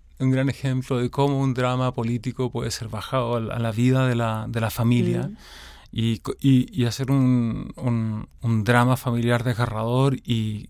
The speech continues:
Speaker 1: y maravillosamente actuado. Eso, em, creo que, creo que, eh, eh, no, no es la, no es la misma genealogía de, de Lucrecia Martel, y quizás Lucrecia Martel cre-,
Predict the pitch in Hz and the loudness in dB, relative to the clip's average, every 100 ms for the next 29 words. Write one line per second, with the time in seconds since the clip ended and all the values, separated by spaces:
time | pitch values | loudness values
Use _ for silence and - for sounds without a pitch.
0 | - 127 120 113 117 127 - 131 127 131 | -4 0 2 2 0 0 0 0 0 -2
1 | - 127 127 - 117 - 127 107 101 98 | -4 -4 -4 -4 -8 -2 2 2 0 -6
2 | - - - - - - - 120 - 147 | -14 -20 -20 -20 -20 -20 -8 -4 0 0
3 | - 123 113 113 113 - - - - 147 | 2 2 4 2 0 -4 -16 -20 -4 0
4 | 151 135 147 - - - - 131 - 139 | 2 2 0 0 -14 -20 -16 -6 2 2
5 | 131 135 135 131 - - - - - - | 4 4 6 4 0 -8 -20 -20 -18 -16
6 | - 147 135 127 127 123 110 - - - | -8 0 2 4 4 2 -2 -10 -20 -20
7 | - - - - - 151 - 139 151 156 | -20 -20 -14 -14 -4 -4 4 4 6 4
8 | 143 143 143 143 139 135 127 131 123 - | 2 2 2 2 2 2 2 2 0 2
9 | 127 123 110 - 113 139 123 113 110 - | 2 4 0 2 4 6 4 2 -4 -10
10 | - - - 117 120 113 127 113 - 135 | -20 -14 0 0 2 0 0 -2 -4 -4
11 | 139 107 - 131 - 120 - 113 127 117 | -2 -2 -2 -4 -4 -8 -6 -6 -4 -4
12 | - 127 - 113 | -4 -8 -6 -12